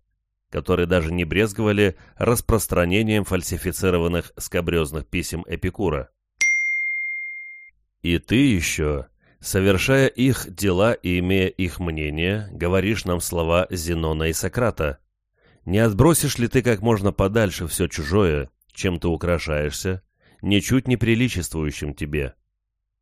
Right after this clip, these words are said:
Или чего иного хотят те, кроме того, чтобы спать неподвластно препятствиям и принуждениям, встав, позевать спокойно, ополоснуть лицо, потом пописать и почитать, что хочется,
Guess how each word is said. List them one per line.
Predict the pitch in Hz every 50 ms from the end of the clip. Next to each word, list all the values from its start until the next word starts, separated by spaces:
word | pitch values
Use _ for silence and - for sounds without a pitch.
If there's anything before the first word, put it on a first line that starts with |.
| _
Или | - 90 95 92 95 92 92 90 80 - _ _ _ _ _ _
чего | - - - 110 107 120 123 123 120
иного | 120 131 127 113 101 87
хотят | - 95 90 - - 85 80 73 -
те, | - 90 95 113 117 - _ _ _ _ _ _
кроме | - 113 120 113 101 95
того, | - 90 85 85 98 123
чтобы | 117 - - 85 85 80
спать | - - - 87 92 - -
неподвластно | 92 80 - 80 71 73 76 78 78 73 - - 73
препятствиям | 67 80 78 67 - 76 80 82 - - - 98 92 92
и | - - -
принуждениям, | - - 85 80 78 76 71 65 71 71 71 71 76 78 85 95 98 - _ _ _ _ _ _
встав, | - - - - 90 82 87 90 - - - _ - _ - _
позевать | - 113 107 98 104 90 82 80 80 -
спокойно, | - - 101 92 - 110 110 107 104 104 104 104 95 - _ _ _
ополоснуть | - 85 - - 101 117 120 - - 165 156 - 87
лицо, | 87 82 73 - - 82 80 90 113 - - _ _ _ _ _ _ _ - -
потом | - 90 - - 170 160
пописать | - - - - 85 73 - 90 90 117 135 -
и | -
почитать, | - - 87 - - - - 80 90 110
что | - - - 120
хочется, | - - 120 110 - 113 101 - - 110 104 92 -